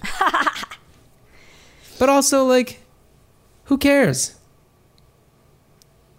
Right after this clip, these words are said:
Speaker 2: Get some springs on them, on them wheels.
Speaker 1: How hydraulic wheel?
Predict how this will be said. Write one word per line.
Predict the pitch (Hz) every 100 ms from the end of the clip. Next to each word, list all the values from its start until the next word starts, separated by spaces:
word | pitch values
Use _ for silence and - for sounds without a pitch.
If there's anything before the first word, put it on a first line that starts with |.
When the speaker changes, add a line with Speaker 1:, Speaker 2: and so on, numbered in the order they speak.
| _ _ _ _ _ -
Speaker 2:
Get | 240
some | 254
springs | 233 - - - 220 254 226 156
on | 127 127
them, | 123 104 90 - _ _
on | - 143
them | 135 131
wheels. | 131 123 110 139 - - - - _ _ _ - _
Speaker 1:
How | - 330 494 571 494 - _ _ _ -
hydraulic | - - 381 415 359 254 - - 523 539 - _ _
wheel? | 233 302 339